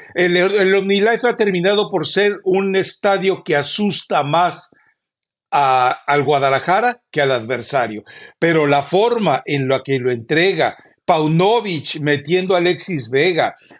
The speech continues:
Paunovic, eh, eh, dice él, eligiendo, permitiendo que lo cobrara Alexis Vega, a mí me parece que es una falta de liderazgo, una falta de, de, de, de prudencia, una falta de inteligencia y una falta de respeto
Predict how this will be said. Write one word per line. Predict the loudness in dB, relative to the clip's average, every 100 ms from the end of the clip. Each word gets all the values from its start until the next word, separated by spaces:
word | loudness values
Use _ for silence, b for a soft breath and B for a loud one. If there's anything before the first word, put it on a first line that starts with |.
| _
Paunovic, | 2 2 2 2 2 2 -2 -6 -6 -2
eh, | -4 -2
eh, | 0 0 -2 -8
dice | -4 -2 0 2 2 2
él, | 0 -4 B B
eligiendo, | 0 2 0 0 0 0 0 -2 0
permitiendo | -2 -2 -4 -6 -2 -2 0 -2
que | 0 0
lo | 0
cobrara | 0 0 2 2 2
Alexis | 0 -2 -4 -8
Vega, | -2 0 0 -2 B B B -2
a |
mí | 0 2
me | 2
parece | 2 0 0 0 -2
que | 0 2 0
es | -2 B B -2
una | 2 2
falta | 0 0 2 0 2
de | 0
liderazgo, | 0 -2 0 2 0 0 -4 -2
una | 0 0 0
falta | -2 -2 -2 -2
de, | 0 0 0 -2
de, | -6 -6
de, | -4
de | -4
prudencia, | 0 0 2 2 0 -2 -2 -2 B B
una | 0 0
falta | 0 -2 0 -2
de | -2
inteligencia | -4 -2 -2 -2 -2 -2 0 -2
y | 0
una | 0
falta | 0 -2 0 -2
de | 0 -2
respeto | -2 -6 -6 -2 -2 0 -2 -2